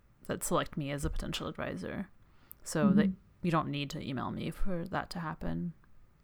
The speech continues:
Speaker 1: I think the exception might be, I mean, even then I would catch it in the application, but, like, if someone is really familiar with my work or, and or open science replicability stuff, like, I wanna make sure I notice that, but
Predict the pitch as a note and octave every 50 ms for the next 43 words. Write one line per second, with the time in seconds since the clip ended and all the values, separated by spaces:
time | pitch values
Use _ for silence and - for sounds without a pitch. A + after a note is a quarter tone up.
0 | - - - - _ _ - - - - - - - - - - - G3+ G3 A#3+
1 | C#4 D4+ C4+ C4+ A#3+ - - - G3 - - G3 F3+ F3 E3+ E3 - E3 D#3+ -
2 | G#3 G#3 G3+ A3 A3+ A#3+ A3 A3 A3+ E3+ C#3+ C#3 C#3+ - - E3 D#3+ - E3+ D#3+
3 | D3 C#3+ - D3+ D#3 D#3+ E3 - - C#3 C#3 D3 D#3 F3+ E3+ - A3+ G#3 G#3 G3+
4 | F#3+ F3+ - - - - - - - - - G3 F3 D3 D3 C#3+ D#3 F3 G3 G3
5 | F#3+ F3 - - E3 D#3 D3+ D3 D3 C#3+ D3 - - D#3 D3+ D3 C#3+ C#3+ C#3+ C3+
6 | C#3 C#3+ - - - - - _ _ _ _ _ _ - G#3 G3 F#3 - - -
7 | F3+ F3 E3 E3+ - D#3+ D#3+ D#3 D3+ D3 C#3+ C#3 - - - - F#3 D#3+ - E3
8 | D#3+ - F3 D#3 C#3+ D3 D3 - - D3+ - D3+ - - - C#3+ C#3 A#2 A#2+ D3
9 | - - - - - - - - - - - - - - - - - - - -
10 | - _ - - - - - - E3 D#3+ F#3 F3+ F3 F#3 F3 E3+ E3+ E3 D#3 -
11 | - - F3+ D#3+ D3+ C#3+ D3 C#3+ C#3 C3+ - D#3+ D#3+ - - G3 F#3 F#3 - -
12 | - D#3 D3 -